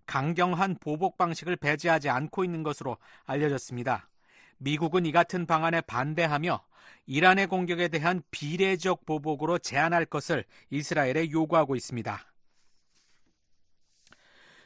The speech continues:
초강력 허리케인 밀턴이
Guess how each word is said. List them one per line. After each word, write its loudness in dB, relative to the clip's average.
초강력 6
허리케인 2
밀턴이 2